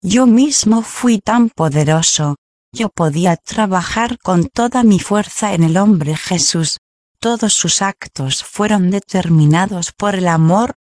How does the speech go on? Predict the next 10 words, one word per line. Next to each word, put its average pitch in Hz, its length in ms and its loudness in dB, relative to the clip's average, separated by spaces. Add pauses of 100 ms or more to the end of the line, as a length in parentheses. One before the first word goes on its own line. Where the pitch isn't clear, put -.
(140)
y 214 160 2
entonces 208 760 0
el 180 120 0
amor 170 440 0
realizaba 226 760 -2
la 185 240 0
obra 226 380 0
de 175 160 0
la 143 140 0
redención 147 920 -2